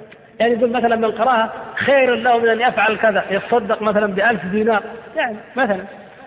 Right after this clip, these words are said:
لكن تقول: "خير من أن يقرأ القرآن"؟ هذا يعقل هذا؟ أنك مهما ابتدعت أو اخ-، يعني اخترعت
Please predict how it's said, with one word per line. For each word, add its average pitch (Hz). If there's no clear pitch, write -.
لكن 190
تقول: 220
"خير 285
من 277
أن 262
يقرأ 277
القرآن"؟ 269
هذا 156
يعقل 165
هذا؟ 143
أنك 202
مهما 190
ابتدعت 170
أو 202
اخ-، -
يعني 170
اخترعت 165